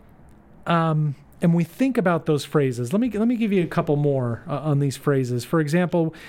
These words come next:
I think our, our, our patients and our residents know, you know, how busy we get. Imagine what it would be like, almost shocking, for you to pop into their room and say, "Hey, is there anything that you need? I have time to help you."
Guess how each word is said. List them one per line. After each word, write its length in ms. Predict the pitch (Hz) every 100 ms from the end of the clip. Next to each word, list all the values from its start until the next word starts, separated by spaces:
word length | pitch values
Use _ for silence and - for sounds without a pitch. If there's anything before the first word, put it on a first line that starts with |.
| - -
I 60 |
think 200 | 175 247
our, 160 | 226 196
our, 180 | 170 151 - -
our 220 | 156 147 139 -
patients 480 | - 165 - 151 135
and 60 | 143
our 80 |
residents 500 | 131 139 127 131 127
know, 540 | 143 135 135 131 123 110 - - - - -
you 140 | 147
know, 120 | 127
how 200 | 113 - 143
busy 380 | 131 143 139
we 160 | 127 131
get. 380 | 117 127 117 - - - - -
Imagine 500 | 175 208 262 285 262
what 140 | 208
it 60 | 180
would 160 | 165 147
be 140 | 160
like, 300 | 143 131 139
almost 300 | 214 302 170
shocking, 640 | - 170 156 143 131 123 - - - - -
for 140 | -
you 240 | 156 175 180
to 100 | 151
pop 340 | - 190 185
into 200 | 185 170
their 160 | 156 151
room 280 | 156 151
and 100 | 139
say, 160 | 131 151
"Hey, 200 | 151 202
is 120 | 175
there 120 | 180
anything 320 | 196 240 240 214
that 80 |
you 160 | 170 165
need? 340 | 151 156 131 -
I 100 | 185
have 220 | 185 214
time 280 | - 190 180
to 80 | 160
help 280 | 156 143 127
you." 200 | 117